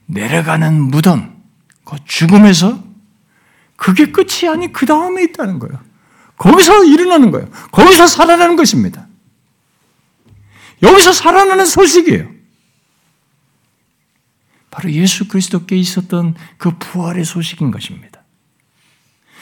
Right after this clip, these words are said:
죽음에서, 무덤에서 높아지는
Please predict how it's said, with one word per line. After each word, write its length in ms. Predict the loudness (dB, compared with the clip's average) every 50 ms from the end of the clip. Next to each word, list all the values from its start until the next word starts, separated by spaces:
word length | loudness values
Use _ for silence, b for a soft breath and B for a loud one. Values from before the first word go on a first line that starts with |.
| b b b
죽음에서, 880 | b -2 0 2 4 4 4 4 2 2 2 2 2 2 0 -2 -4 b b b b b b b b b b b b b
무덤에서 720 | -2 0 2 4 4 4 4 4 4 2 2 2 0 0
높아지는 1000 | 0 2 0 0 0 -2 -10 -4 -2 -2 0 0 0 0 2 0 0 0 -2 -8